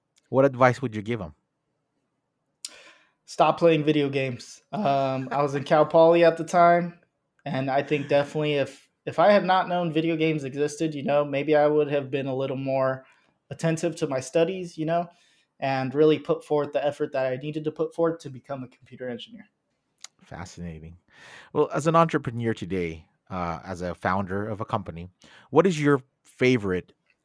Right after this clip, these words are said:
Speaker 1: productivity hack?
Speaker 2: Uh, for me, honestly, it's just doing things as they come up. So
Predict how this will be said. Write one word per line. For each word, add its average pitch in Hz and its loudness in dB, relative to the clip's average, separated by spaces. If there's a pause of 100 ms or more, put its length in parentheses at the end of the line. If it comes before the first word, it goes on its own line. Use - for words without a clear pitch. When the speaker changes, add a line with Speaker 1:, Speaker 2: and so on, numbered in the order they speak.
(120)
Speaker 1:
productivity 113 0
hack? - -10 (320)
Speaker 2:
Uh, 185 12
for 180 2
me, 247 6
honestly, 208 6
it's 185 2
just 180 0 (100)
doing 180 -2
things 180 0
as 147 4
they 151 4
come 147 0
up. 135 4 (120)
So 139 2